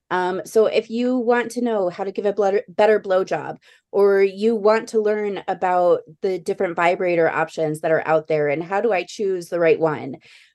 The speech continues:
join my Patreon. Um, you know, that's where i-, it's, as I said, it's all nudity free. Um, and I'm not,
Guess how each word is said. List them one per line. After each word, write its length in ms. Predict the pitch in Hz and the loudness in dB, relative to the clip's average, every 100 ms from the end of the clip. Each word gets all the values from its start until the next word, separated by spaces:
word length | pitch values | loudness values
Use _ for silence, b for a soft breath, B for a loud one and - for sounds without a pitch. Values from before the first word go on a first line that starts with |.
| - | -10
join 300 | 170 220 302 | 2 2 4
my 140 | 320 | 2
Patreon. 720 | 269 165 196 180 127 95 76 - _ - | 0 -4 -6 -4 -6 -6 -14 -18 _ -6
Um, 540 | 180 170 165 165 160 151 | -2 2 2 2 0 -4
you 120 | 180 | -4
know, 100 | 156 | -2
that's 220 | 160 175 | -2 0
where 240 | 214 190 175 | 0 2 2
i-, 340 | - 117 180 - | 0 -4 -8 -4
it's, 280 | 196 - - | -4 -6 -4
as 180 | 190 196 | -2 0
I 60 | |
said, 200 | 196 185 | 0 0
it's 160 | 202 - | -2 0
all 160 | 202 214 | 2 2
nudity 480 | 196 185 202 247 | 0 -2 -2 -2
free. 440 | 226 - 175 156 185 B B B B - | -4 -4 -2 -2 -8 B B B B -6
Um, 240 | 175 175 180 | -2 -2 -2
and 80 | 196 | -2
I'm 120 | 208 | 0
not, 260 | 196 196 | 0 -2